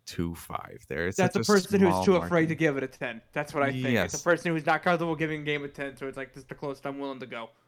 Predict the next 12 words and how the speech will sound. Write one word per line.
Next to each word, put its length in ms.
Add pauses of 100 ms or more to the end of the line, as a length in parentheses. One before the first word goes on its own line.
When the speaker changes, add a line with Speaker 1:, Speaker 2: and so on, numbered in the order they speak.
(240)
Speaker 1:
It's 80
like, 200
it's 200
almost 340
perfect, 440
but 200 (680)
no. 320
It's 120
like, 140
I 60
feel 160
like 260